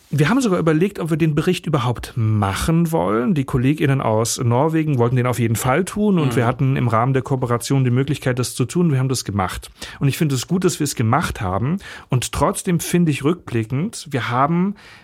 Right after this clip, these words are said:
Speaker 1: vielleicht nicht genug gemacht. Die, die Stärke dieser Story ist die Personalisierung,
Speaker 2: Mhm.
Speaker 1: aber wir haben über den Protagonisten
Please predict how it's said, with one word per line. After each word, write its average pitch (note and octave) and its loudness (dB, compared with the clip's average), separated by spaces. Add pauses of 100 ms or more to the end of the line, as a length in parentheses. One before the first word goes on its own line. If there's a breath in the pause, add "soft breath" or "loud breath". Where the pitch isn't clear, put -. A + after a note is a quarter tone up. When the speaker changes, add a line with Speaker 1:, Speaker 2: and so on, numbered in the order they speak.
(180 loud breath)
Speaker 1:
vielleicht E3+ -2
nicht F3+ 0
genug E3+ 4
gemacht. - -8
Die, A#2 -2
die A#2+ -4
Stärke E3 0
dieser C#3 0
Story D#3 0
ist - -4
die D3 0
Personalisierung, B2+ -2
Speaker 2:
Mhm. A#2+ -16 (340 loud breath)
Speaker 1:
aber B2+ 2
wir A#2+ 2
haben D#3+ 0
über C#3+ 2
den B2 -2
Protagonisten C#3+ 0